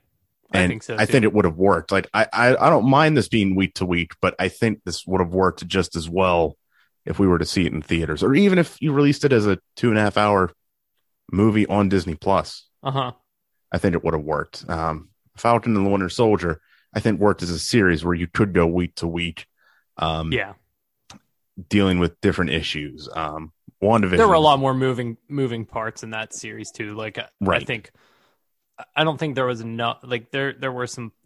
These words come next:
Speaker 1: fatty parts of that <laughs> series, but I don't think there's enough fat to be able to trim it down to, to something like that and still get, you know, the points across that they were trying to get.
Speaker 2: Right. Right.
Speaker 1: Whereas Loki being kind of this more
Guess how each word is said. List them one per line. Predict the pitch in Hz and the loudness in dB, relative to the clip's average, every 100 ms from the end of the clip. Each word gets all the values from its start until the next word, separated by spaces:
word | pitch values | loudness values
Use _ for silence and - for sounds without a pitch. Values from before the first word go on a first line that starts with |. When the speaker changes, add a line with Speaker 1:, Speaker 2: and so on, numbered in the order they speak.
| _ | _
Speaker 1:
fatty | 117 117 113 | -4 -4 -6
parts | - 113 - | -8 -10 -10
of | 117 | -10
that | 117 - | -10 -10
<laughs> | |
series, | - 135 165 147 | -14 -4 -2 -2
but | 123 | -2
I | 135 | -2
don't | 135 | -2
think | 135 | -4
there's | 120 113 | -4 -4
enough | 117 - | -6 -4
fat | 123 113 - | -4 -4 -6
to | |
be | 113 | -10
able | 113 | -8
to | 113 | -10
trim | - 120 113 | -10 -10 -8
it | 117 _ - | -12 _ -10
down | 113 107 110 | -8 -6 -10
to, | 113 110 113 _ _ | -12 -14 -16 _ _
to | - | -18
something | - 110 104 | -16 -16 -16
like | 113 101 | -16 -8
that | 113 | -8
and | 110 110 | -8 -10
still | - 143 123 | -2 0 0
get, | 110 110 _ _ _ _ - | -6 -10 _ _ _ _ -12
you | 113 | -10
know, | |
the | 104 | -10
points | - 113 104 | -10 -10 -10
across | - 107 107 | -8 -8 -8
that | - | -14
they | |
were | 110 | -14
trying | - 110 110 | -12 -12 -12
to | |
get. | 107 110 - _ - | -12 -12 -12 _ -10
Speaker 2:
Right. | 107 92 76 - _ _ _ _ _ | 0 0 0 -8 _ _ _ _ _
Right. | - 73 - _ _ _ _ _ _ _ _ _ _ | -6 -6 -6 _ _ _ _ _ _ _ _ _ _
Speaker 1:
Whereas | 139 123 110 | 0 0 2
Loki | 127 123 117 | 0 0 -4
being | 107 113 113 | -2 -2 -2
kind | 110 113 113 | -4 -6 -6
of | |
this | 110 - | -10 -10
more | 120 110 107 107 | -10 -8 -6 -8